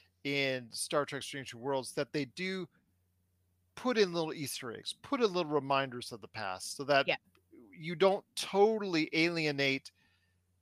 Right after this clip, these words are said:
Speaker 1: your older audience or your audience that's just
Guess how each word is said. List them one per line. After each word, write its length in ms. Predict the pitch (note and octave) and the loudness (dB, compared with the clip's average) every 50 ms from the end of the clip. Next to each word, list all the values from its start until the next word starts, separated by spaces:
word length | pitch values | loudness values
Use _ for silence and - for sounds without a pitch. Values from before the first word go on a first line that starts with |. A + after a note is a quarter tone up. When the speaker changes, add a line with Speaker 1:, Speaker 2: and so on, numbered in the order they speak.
| _ _ _ | _ _ _
Speaker 1:
your 280 | C#3 C#3 D3+ D3 D3+ - | 0 4 4 6 6 6
older 400 | D#3 D#3+ E3 E3+ E3+ D#3+ D#3 C3+ | 6 6 6 6 6 4 4 4
audience 560 | A#2+ A#2+ A#2+ A#2+ B2 B2 B2 A#2+ A#2 - - - | 6 4 4 4 2 0 -4 -6 -8 -10 -10 -6
or 140 | - C#3+ C3+ | -4 -4 -4
your 200 | C3+ C3 C3 - | -2 -2 -2 2
audience 440 | C3+ C#3+ D3 D3 D3 D3 C3+ B2 - | 4 4 4 4 2 0 -2 -4 -4
that's 300 | - C#3+ C3 A#2 - - _ _ _ _ | -2 -2 -2 -2 -4 -8 _ _ _ _
just 280 | - - C#3+ A#2+ - - | -8 -6 -6 -6 -6 -10